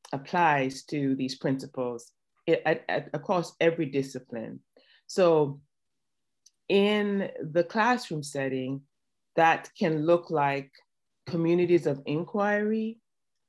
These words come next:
that is specifically related to John Dewey's account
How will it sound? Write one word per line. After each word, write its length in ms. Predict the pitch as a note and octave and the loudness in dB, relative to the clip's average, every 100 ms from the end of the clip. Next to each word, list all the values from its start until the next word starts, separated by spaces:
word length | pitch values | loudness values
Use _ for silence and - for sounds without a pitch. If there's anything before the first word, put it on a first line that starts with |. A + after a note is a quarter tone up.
| - | -4
that 200 | D3 D3 | 0 0
is 200 | D3+ D3 | -2 -6
specifically 760 | D#3+ D3 D#3+ D3 D3+ D3 D3 | -10 -8 -6 -8 -6 -4 -2
related 460 | C#3+ C#3 C#3 C#3 C3+ - | -2 -2 -2 -4 -8 -6
to 260 | C3+ C3+ | -2 -2
John 320 | C3 C#3+ C#3 | -2 -4 -4
Dewey's 400 | C#3 D3 C#3 C3+ | -4 -2 -2 -4
account 460 | C3 - D3 C3+ | -8 -10 -6 -4